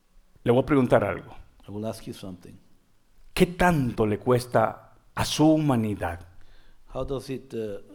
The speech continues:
Speaker 2: how hard is it for your humanity?
Speaker 1: Los, aquellas personas que vienen de donde están Islam,
Speaker 2: Those, those people that come from
Speaker 1: ellos
Speaker 2: Islam,
Speaker 1: tienden sus,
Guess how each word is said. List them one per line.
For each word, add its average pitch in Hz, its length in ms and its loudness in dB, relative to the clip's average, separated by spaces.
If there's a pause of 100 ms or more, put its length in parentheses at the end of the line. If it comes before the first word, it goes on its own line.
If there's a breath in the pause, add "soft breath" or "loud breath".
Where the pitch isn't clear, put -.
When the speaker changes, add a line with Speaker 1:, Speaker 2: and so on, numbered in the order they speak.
(140)
Speaker 2:
how 123 140 -6
hard 135 240 -2
is 120 140 -6
it 107 120 -10
for 117 160 -10
your 104 160 -6
humanity? 107 640 -12 (1600)
Speaker 1:
Los, - 640 0
aquellas 170 380 4
personas 123 580 4
que 131 120 0
vienen 139 440 4
de 113 680 2
donde 127 300 -2 (160)
están 143 340 2
Islam, 151 480 2 (760)
Speaker 2:
Those, 123 300 -12
those 120 180 -12
people 120 240 -12
that 110 160 -14
come 131 140 -16
from 110 200 -18
Speaker 1:
ellos 131 260 8
Speaker 2:
Islam, - 100 -4
Speaker 1:
tienden 151 360 8
sus, 202 520 4